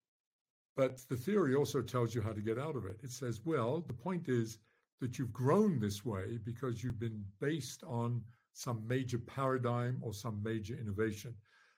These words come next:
You discovered bronze. That's why we say the Bronze <laughs> Age or the Iron Age, or you discover, or you have the Industrial Revolution, coal, or computers,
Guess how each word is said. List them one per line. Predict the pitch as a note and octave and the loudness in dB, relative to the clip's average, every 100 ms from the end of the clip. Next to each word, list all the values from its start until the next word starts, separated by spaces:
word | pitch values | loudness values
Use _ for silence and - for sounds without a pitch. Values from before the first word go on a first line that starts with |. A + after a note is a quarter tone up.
| _ _ - | _ _ -2
You | A2+ | -2
discovered | A2 A2 - B2 B2 F#2+ | -2 -2 2 2 2 0
bronze. | F2 B2 B2 G#2 F2+ F#2 - - _ _ _ | 4 8 8 6 0 -8 -10 -12 _ _ _
That's | - - | -16 -8
why | G#2 | -4
we | G2 | -4
say | G#2 | -4
the | G2+ F2 | -4 -4
Bronze | G#2+ A#2+ B2 A2 | 4 6 6 4
<laughs> | A2 | 4
Age | G#2+ C3 - E3+ B2+ - - - - - | 2 -2 0 0 0 -2 -16 -20 -20 -6
or | A2 G2+ G2+ G2+ - | 0 0 0 -4 -8
the | - - | -4 6
Iron | C#3 C#3 B2+ | 8 8 8
Age, | A#2 G#2+ G2 G#2+ - - _ _ | 6 4 2 -2 -8 -18 _ _
or | A2 G#2+ | 0 2
you | G#2+ | 2
discover, | G2+ G2+ - A#2 A2 G#2+ | 0 -2 0 2 2 2
or | G#2+ | 4
you | G#2 | 4
have | G#2+ | 2
the | G#2+ | 2
Industrial | G#2+ B2+ B2+ - A#2 | 2 6 4 4 6
Revolution, | A#2 A2 C#3 D#3 A#2+ G2 F2 | 6 8 8 8 4 -2 -2
coal, | - C3 B2 A2 G2 F#2 _ _ _ _ _ _ _ _ _ - - - - _ _ _ _ _ - | 2 6 6 6 2 -4 _ _ _ _ _ _ _ _ _ -20 -20 -20 -20 _ _ _ _ _ -2
or | G#2+ G#2 G#2 G2+ G2+ - _ | 2 4 4 2 -4 -16 _
computers, | - A#2+ - F3 D3 G#2+ F#2+ - | -6 -2 4 4 6 4 2 -6